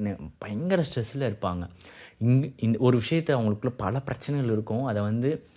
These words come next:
பொண்ணுகிட்டையும் சொல்ல முடியாது, பையன்கிட்டையும் சொல்ல முடியாது, மாம்-,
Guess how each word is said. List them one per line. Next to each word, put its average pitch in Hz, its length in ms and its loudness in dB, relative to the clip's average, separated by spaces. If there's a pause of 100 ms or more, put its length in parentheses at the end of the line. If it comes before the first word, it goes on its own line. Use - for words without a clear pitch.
(880)
பொண்ணுகிட்டையும் 135 400 4
சொல்ல 143 240 2
முடியாது, 127 440 2
பையன்கிட்டையும் 127 500 2
சொல்ல 123 240 0
முடியாது, 113 640 0
மாம்-, 104 400 0